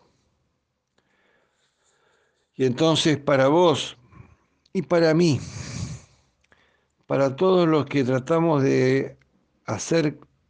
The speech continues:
eh, grandes esfuerzos con nuestra fuerza,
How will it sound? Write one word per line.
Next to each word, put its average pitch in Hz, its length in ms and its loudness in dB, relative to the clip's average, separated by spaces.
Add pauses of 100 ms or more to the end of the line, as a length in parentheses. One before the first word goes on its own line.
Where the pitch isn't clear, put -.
(320)
eh, 127 560 0
grandes 160 540 -2
esfuerzos 147 640 -2
con 131 300 -2
nuestra 143 500 -2
fuerza, 117 640 -4